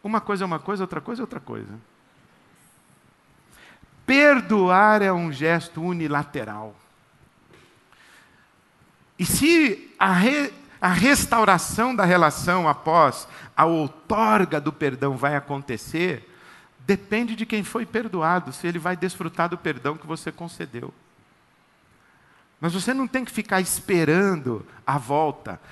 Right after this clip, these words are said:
o retorno, a, o pedido de perdão, o pedido de desculpas. Você perdoa. E aí você abre os braços e diz o seguinte: "Olha, eu vou dizer pra você uma coisa. Você que fez o mal contra", você não precisa falar isso pra pessoa.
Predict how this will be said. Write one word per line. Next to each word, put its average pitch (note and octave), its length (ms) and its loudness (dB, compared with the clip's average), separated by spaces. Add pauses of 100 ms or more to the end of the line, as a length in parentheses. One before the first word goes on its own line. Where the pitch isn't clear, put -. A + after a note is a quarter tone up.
(100)
o C#3 80 -6
retorno, C#3 800 -2 (240)
a, C3+ 520 0
o D3 140 -6
pedido C#3+ 460 -4
de C3+ 100 -10
perdão, C3 640 -4 (220)
o C3+ 80 -10
pedido C#3+ 420 -4
de C#3 140 -10
desculpas. C3 1000 -10 (1040)
Você G3+ 220 -4
perdoa. D3 760 -2 (720)
E F#3+ 120 0
aí A3+ 160 4
você A3+ 280 -4
abre A3 280 2
os C3 140 -2
braços D#3 580 2
e D3+ 60 -8
diz F3 200 -6
o F3+ 60 -2
seguinte: D3+ 580 -8
"Olha, F#3 240 0
eu D3 40 -4
vou G3+ 120 -2
dizer E3+ 220 -4
pra E3 140 -4
você C3+ 300 -8
uma C#3+ 120 -4
coisa. C3 480 -6 (400)
Você D3 240 -4
que - 80 -16
fez D#3+ 200 -2
o D3+ 40 -4
mal C#3+ 180 -2
contra", D3 240 -10
você C#3 140 -8
não F3 80 -10
precisa E3+ 340 -6
falar D3+ 380 -2
isso C3+ 260 -8
pra A2+ 140 -10
pessoa. G#2 460 -16